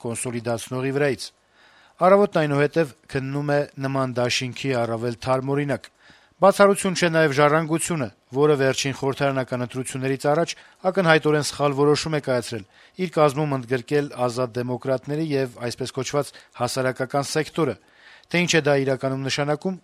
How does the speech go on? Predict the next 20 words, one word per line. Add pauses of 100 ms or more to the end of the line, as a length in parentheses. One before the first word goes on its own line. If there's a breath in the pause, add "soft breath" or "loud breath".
(100)
ես (120)
ճիշտն
ասած (140)
լավ
չեմ
պատկերացնում։ (500 loud breath)
Արդյունքում (120)
նախորդ
գումարման
խորհրդարանում
արդյունավետ
աշխատած
և (260 loud breath)
ժողովրդի
գիտակից (100)
մասի
կողմից (100)
դրականորեն
ընկալվող
գործիչները